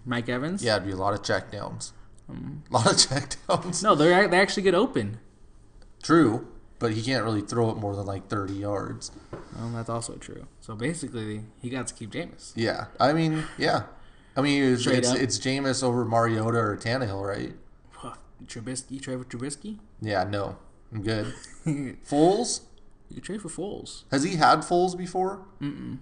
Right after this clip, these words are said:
Speaker 2: Are you sure?
Speaker 1: No, 'cause Foles was in Rams.
Speaker 2: Oh,
Speaker 1: It was
Speaker 2: you're right.
Speaker 1: Jeff Fisher.
Speaker 2: Damn.
Speaker 1: Man, what's Jeff Fisher doing?
Speaker 2: <laughs> That's a, a question no N F L exec should be, uh,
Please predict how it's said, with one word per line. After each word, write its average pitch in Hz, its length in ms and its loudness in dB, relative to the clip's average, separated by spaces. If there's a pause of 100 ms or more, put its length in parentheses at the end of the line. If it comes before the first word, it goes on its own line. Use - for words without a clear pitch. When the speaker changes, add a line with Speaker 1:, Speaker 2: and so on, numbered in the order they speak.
(380)
Speaker 2:
Are 127 80 2
you 170 100 4
sure? 156 480 2 (460)
Speaker 1:
No, 175 180 2
'cause 139 240 -2
Foles 143 300 0
was 127 180 0
in 117 460 -4
Rams. 120 520 -8 (640)
Speaker 2:
Oh, 110 200 -2
Speaker 1:
It 123 60 2
was 110 100 0
Speaker 2:
you're 95 80 -4
right. 98 180 -2
Speaker 1:
Jeff 127 180 -2
Fisher. 120 460 -6 (760)
Speaker 2:
Damn. 107 440 -8 (160)
Speaker 1:
Man, 139 220 -4
what's 226 160 0
Jeff 127 200 -2
Fisher 135 300 -4
doing? 107 340 -8 (600)
Speaker 2:
<laughs> 175 220 0
That's 220 1200 8
a, 143 220 2 (240)
a 175 60 2
question 175 580 10
no 180 220 10
N 175 120 6
F 165 200 8
L 156 180 10
exec 139 400 4
should 135 240 -2
be, 127 240 4
uh, 120 320 4